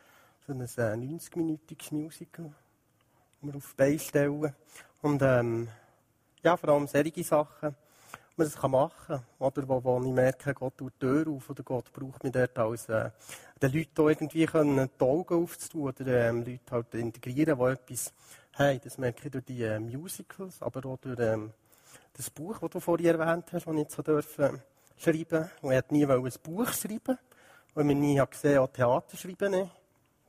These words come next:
Und schlussendlich bin ich, ähm, da gestanden mit einem fertigen Buch und zu heutzutage über fünfundvierzig Theaterskripts. Und, ähm, ja,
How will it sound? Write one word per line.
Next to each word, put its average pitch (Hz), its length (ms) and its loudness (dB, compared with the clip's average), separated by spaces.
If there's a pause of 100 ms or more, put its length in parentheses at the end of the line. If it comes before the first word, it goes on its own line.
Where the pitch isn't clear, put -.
(600)
Und 135 240 -2
schlussendlich 131 560 -2
bin 123 140 -10
ich, 123 180 -4
ähm, 120 300 -6
da 123 160 2
gestanden 131 380 -2
mit 123 200 -6
einem 120 220 -2
fertigen 127 480 -8
Buch 131 360 -12
und 120 260 -10 (520)
zu 139 160 -10
heutzutage 135 800 -4
über 131 140 -12
fünfundvierzig - 840 -14 (520)
Theaterskripts. - 960 -10 (500)
Und, 131 220 -6
ähm, 120 420 -2 (1300)
ja, 139 180 4